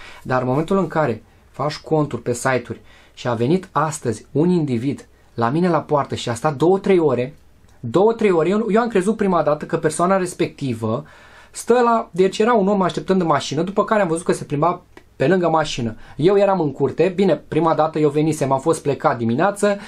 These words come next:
m-am întors în jurul orei unsprezece, doisprezece și am văzut mașina aceea parcată la vecinul vis-a-vis, exact în fața porții mele, dar vis-a-vis.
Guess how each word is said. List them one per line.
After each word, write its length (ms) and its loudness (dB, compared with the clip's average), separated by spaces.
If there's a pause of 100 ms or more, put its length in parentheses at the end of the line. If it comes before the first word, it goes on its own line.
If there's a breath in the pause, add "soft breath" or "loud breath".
(180 loud breath)
m-am 200 2
întors 280 2
în 80 0
jurul 220 2
orei 220 2
unsprezece, 420 -2
doisprezece 800 0
și 140 -2
am 100 2
văzut 220 2
mașina 320 0
aceea 240 0
parcată 380 0
la 120 4
vecinul 340 0
vis-a-vis, 380 -2 (260)
exact 340 0
în 60 -2
fața 220 0
porții 280 -4
mele, 160 2
dar 140 2
vis-a-vis. 400 -2